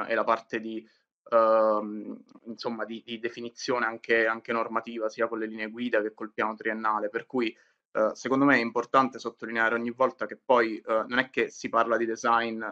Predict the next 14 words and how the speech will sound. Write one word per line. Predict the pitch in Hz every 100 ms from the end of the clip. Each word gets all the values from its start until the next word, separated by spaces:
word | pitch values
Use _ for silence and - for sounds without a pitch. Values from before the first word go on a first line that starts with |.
| -
perché | 117 - 117 113
è |
bello | 113 120 117 113
che | 113
un | 113
sito | 110 117 110
sia | - 110 110
verde | 117 110 110 104
piuttosto | - - 117 -
che | 113 107
giallo | 113 117 113 110
o | 107 120
che | - 110
una, | 110 113 113